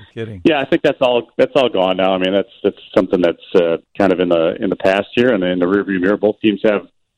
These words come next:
Speaker 2: uh, lots of, uh, bigger fish to fry at this point. And, uh, well, I guess that's a real good pun for the, for the, for the Cubs with the Marlins, but the, uh, the White Sox will be in Oakland, and, uh, it's a place they haven't fared all that well with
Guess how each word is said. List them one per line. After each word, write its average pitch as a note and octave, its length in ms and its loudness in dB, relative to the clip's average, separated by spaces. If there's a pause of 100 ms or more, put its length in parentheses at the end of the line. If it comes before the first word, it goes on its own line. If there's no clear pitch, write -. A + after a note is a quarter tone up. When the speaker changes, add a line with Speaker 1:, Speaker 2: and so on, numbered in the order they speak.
(220)
Speaker 2:
uh, F2+ 320 2 (140)
lots G#2+ 420 0
of, F#2+ 140 2 (100)
uh, F#2 200 2 (120)
bigger G#2+ 220 2
fish - 260 0
to F#2 140 -4
fry G#2 180 2
at E2 100 0
this - 140 -4 (100)
point. E2+ 280 0
And, F2+ 360 -2
uh, F2 300 2
well, E2+ 160 0
I D#2 60 -2
guess F2+ 180 -2
that's - 200 -2
a E2+ 100 4
real E2+ 240 0 (200)
good F#2+ 160 2
pun F#2 200 0
for F#2 100 0
the, D#2+ 120 0 (200)
for - 80 0
the, D#2+ 220 0 (360)
for - 60 2
the E2 80 4
Cubs G2 380 0
with F2 100 0
the E2 140 -2
Marlins, F#2 420 0
but F#2 160 -2
the, F2 220 2
uh, - 20 -6 (440)
the G#2+ 60 0
White A2 200 2
Sox A2 220 0
will G#2+ 80 -4
be G#2 100 2
in F#2+ 80 0
Oakland, A2+ 440 -2
and, F#2+ 240 0
uh, F#2+ 180 0 (100)
it's - 140 -6
a - 40 -20
place C3+ 220 2
they C3 40 2
haven't C3 240 -4
fared B2+ 180 2
all B2+ 100 0
that B2 160 0
well B2 180 2
with C3 200 -2